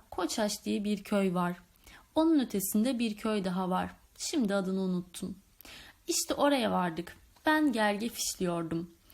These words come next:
Çocukların her biri bir tarafa dağıldı. Ondan sonra yüzlerini göremedim. Yok yok, tövbe.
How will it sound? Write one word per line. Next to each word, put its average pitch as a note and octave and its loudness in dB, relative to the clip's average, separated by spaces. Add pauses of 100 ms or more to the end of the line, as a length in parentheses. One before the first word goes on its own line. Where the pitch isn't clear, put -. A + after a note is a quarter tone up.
(240)
Çocukların A3+ 0
her C4+ 2
biri G3 0 (180)
bir C4+ 2
tarafa G3 0
dağıldı. F3 -2 (640)
Ondan D#4 4
sonra A3 0
yüzlerini A3 0
göremedim. F#3 0 (460)
Yok D#4 4
yok, A3 0 (140)
tövbe. F#3+ 0